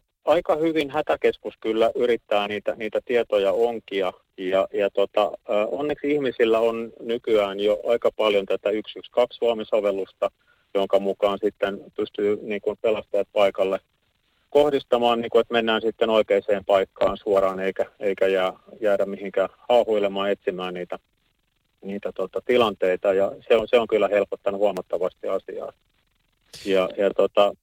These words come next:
ehkä siellä paikan päälle tullessa, niin, ö, se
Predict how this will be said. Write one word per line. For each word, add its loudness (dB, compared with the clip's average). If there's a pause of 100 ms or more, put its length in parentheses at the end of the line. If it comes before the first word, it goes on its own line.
(140)
ehkä 2
siellä 4
paikan 2
päälle 0
tullessa, -2
niin, -6 (500)
ö, -6 (300)
se 0